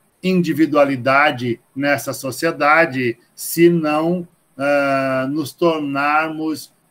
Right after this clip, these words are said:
um sujeito dessa sociedade. E o modo de nos tornarmos sujeitos de uma sociedade é pelo aprendizado da língua,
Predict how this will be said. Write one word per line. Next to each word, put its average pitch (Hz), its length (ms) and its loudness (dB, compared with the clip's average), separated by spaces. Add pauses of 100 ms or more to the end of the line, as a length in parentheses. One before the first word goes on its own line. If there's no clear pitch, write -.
um 170 220 4
sujeito 143 880 -4
dessa 120 360 -6
sociedade. - 880 -14 (400)
E 160 220 4
o 147 80 2
modo 151 440 2
de 131 140 -4
nos 139 200 -4
tornarmos 135 1200 -2
sujeitos 143 920 -2
de 131 120 -8
uma 123 220 -4
sociedade 139 960 0 (440)
é 165 400 2 (260)
pelo 160 260 4
aprendizado 143 1080 -2 (280)
da 151 480 -2 (100)
língua, 147 640 0